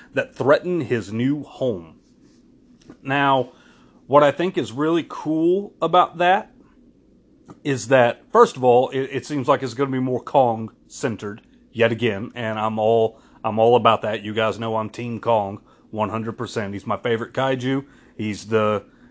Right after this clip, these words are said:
he's the monster that got me into watching not just kaiju, but movie monsters and stuff like that. I am all about some more Kong-related merchandise.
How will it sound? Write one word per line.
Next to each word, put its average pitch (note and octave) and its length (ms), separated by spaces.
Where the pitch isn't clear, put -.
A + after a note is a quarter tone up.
he's A2+ 220
the A2 360
monster B2 680
that A2+ 400
got B2+ 240
me C3 220
into B2 380
watching B2 640
not A#2 240
just B2 200
kaiju, C3 480
but A#2 160
movie C3 300
monsters C3 640
and B2+ 140
stuff C3 260
like B2+ 200
that. C3+ 220
I A#2 200
am G#2+ 140
all B2 380
about A#2 580
some A#2 240
more A#2 540
Kong-related A2+ 1200
merchandise. G2 720